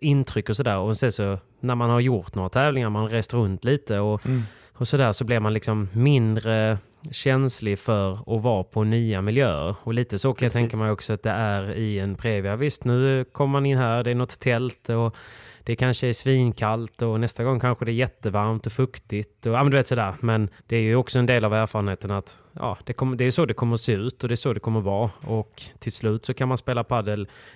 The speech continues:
Speaker 1: oavsett, för att man har byggt upp en lite erfarenhet i banken.
Speaker 2: Så är det, så är det. Helt klart. Så att jag,
Speaker 1: Mm.
Speaker 2: jag tror bara, liksom, det var skönt att få igång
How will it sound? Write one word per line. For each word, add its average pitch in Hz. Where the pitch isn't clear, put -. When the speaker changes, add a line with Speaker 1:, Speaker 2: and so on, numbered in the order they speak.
Speaker 1:
oavsett, 110
för 110
att 104
man 107
har 101
byggt 104
upp -
en 101
lite 104
erfarenhet 104
i 101
banken. 104
Speaker 2:
Så -
är 156
det, 113
så -
är 120
det. 92
Helt 175
klart. -
Så -
att 131
jag, 147
Speaker 1:
Mm. 110
Speaker 2:
jag 127
tror 160
bara, 135
liksom, 127
det 127
var 127
skönt 123
att 110
få -
igång 107